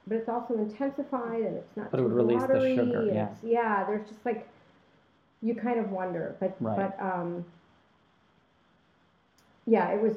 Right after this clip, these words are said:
Speaker 1: just really
Speaker 2: And I'm
Speaker 1: some of the
Speaker 2: glad,
Speaker 1: best
Speaker 2: and now
Speaker 1: stuff
Speaker 2: I'm
Speaker 1: I've
Speaker 2: glad
Speaker 1: eaten.
Speaker 2: you brought that up, 'cause I think a lot of the difference in how ice cream tastes depending on where you go in the world is probably, like, sure, ingredients, but also the process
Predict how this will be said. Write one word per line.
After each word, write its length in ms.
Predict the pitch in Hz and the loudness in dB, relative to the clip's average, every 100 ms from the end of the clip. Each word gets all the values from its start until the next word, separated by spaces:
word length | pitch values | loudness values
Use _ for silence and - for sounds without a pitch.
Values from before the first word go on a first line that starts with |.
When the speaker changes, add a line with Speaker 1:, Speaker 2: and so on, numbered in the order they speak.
| - | -2
Speaker 1:
just 380 | 214 - - - - 208 | -6 -6 -18 -20 -14 -6
really 420 | 208 190 185 170 - | -2 0 0 -2 2
Speaker 2:
And 20 | |
I'm 80 | 170 | 4
Speaker 1:
some 40 | |
of 60 | 190 | 6
the 40 | 190 | 6
Speaker 2:
glad, 160 | 202 226 | 6 6
Speaker 1:
best 140 | 190 | 4
Speaker 2:
and 100 | 156 | 4
now 80 | 165 | 6
Speaker 1:
stuff 100 | 156 | 6
Speaker 2:
I'm 60 | 151 | 6
Speaker 1:
I've 60 | |
Speaker 2:
glad 140 | 151 156 | 6 6
Speaker 1:
eaten. 80 | 131 | 4
Speaker 2:
you 60 | 202 | 6
brought 260 | 170 - | 6 4
that 120 | 120 | 4
up, 160 | 110 - | 2 2
'cause 140 | 139 | 2
I 60 | 139 | 2
think 340 | 131 185 190 - | 2 0 0 4
a 60 | 160 | 4
lot 440 | 143 135 147 - | 8 6 6 4
of 200 | 147 120 | 0 2
the 80 | 139 | 0
difference 500 | 120 143 - 147 131 | 2 0 0 -2 0
in 180 | 120 117 - _ _ _ _ - | -2 -2 -8 _ _ _ _ -14
how 560 | - - 147 135 139 - | -6 4 8 8 6 4
ice 200 | 127 123 | 2 2
cream 280 | - 139 120 | 2 4 2
tastes 480 | - 120 131 - - | 0 0 0 -2 -4
depending 340 | 135 123 127 | -2 0 2
on 140 | 117 110 | 2 4
where 100 | 110 | 4
you 80 | |
go 180 | 113 110 | 4 4
in 60 | 117 | 2
the 60 | |
world 360 | 127 156 175 165 | 2 4 4 2
is 80 | 131 | -2
probably, 640 | - 147 156 175 160 135 - - - | 4 4 4 4 2 2 -6 -16 -8
like, 200 | 143 - 160 | -6 -6 -6
sure, 240 | - 214 | 4 4
ingredients, 540 | 156 131 156 160 113 110 | 6 6 6 4 2 0
but 100 | - | 4
also 220 | 131 - | 6 4
the 80 | 127 | 0
process 680 | - 135 - - - - | 2 2 2 0 -12 -12